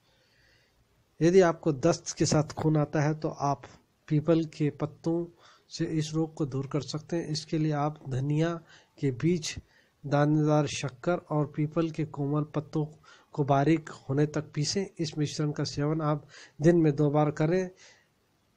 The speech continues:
जब तक कि आपकी समस्या दूर ना हो जाए। लीवर और स्प्लिंग रोग के लिए बहुत ही फायदेमंद है। इसके लिए आप पीपल की हरी और मुलायम पत्तियों को दानेदार शक्कर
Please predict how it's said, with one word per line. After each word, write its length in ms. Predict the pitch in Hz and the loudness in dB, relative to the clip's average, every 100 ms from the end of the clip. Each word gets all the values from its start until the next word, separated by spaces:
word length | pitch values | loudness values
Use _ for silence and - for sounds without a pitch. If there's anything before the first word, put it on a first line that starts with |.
| _ _ _ _ _ _ _ _ _ _ _ _ _ _ _ _ _ _ _ _ _ 135 | _ _ _ _ _ _ _ _ _ _ _ _ _ _ _ _ _ _ _ _ _ 2
जब 260 | 180 175 | 2 2
तक 180 | - 160 | 0 -2
कि 160 | - 175 - | -2 -6 0
आपकी 260 | 151 151 151 | -2 -2 -4
समस्या 420 | 147 143 - 139 | -2 -4 -2 -4
दूर 200 | 131 127 | -2 -4
ना 120 | 139 | -4
हो 160 | 139 139 | -2 0
जाए। 320 | 160 175 156 _ _ _ _ - _ _ | 0 0 -4 _ _ _ _ -20 _ _
लीवर 460 | 139 160 165 180 180 175 - - | 2 6 8 8 6 0 -8 0
और 560 | 156 160 156 156 - _ _ _ _ _ _ _ _ _ _ _ _ _ _ _ 156 | 2 2 0 -4 -10 _ _ _ _ _ _ _ _ _ _ _ _ _ _ _ -8
स्प्लिंग 480 | - - 170 175 | -6 2 4 4
रोग 240 | 170 170 160 | 2 0 0
के 100 | 160 | 2
लिए 140 | 160 | 2
बहुत 240 | 131 127 143 | 2 -2 -4
ही 60 | |
फायदेमंद 540 | 151 147 147 156 165 175 | -2 0 0 0 -2 -2
है। 180 | 175 170 160 _ _ _ | -4 -8 -20 _ _ _
इसके 280 | 151 - 185 | -6 0 0
लिए 140 | 175 170 | 2 2
आप 220 | 160 160 | 0 0
पीपल 360 | 156 156 165 160 | -2 2 0 0
की 200 | - 165 | -2 0
हरी 400 | 117 139 170 170 - - _ | 2 2 0 -2 -10 -20 _
और 140 | 151 139 | 0 0
मुलायम 380 | 139 147 156 | 2 2 2
पत्तियों 400 | 147 139 - 147 | 0 -6 -2 -4
को 180 | - 180 | -2 -4
दानेदार 480 | 147 139 143 143 143 | 0 0 0 0 -2
शक्कर 400 | - 123 143 143 | -4 -8 -4 -4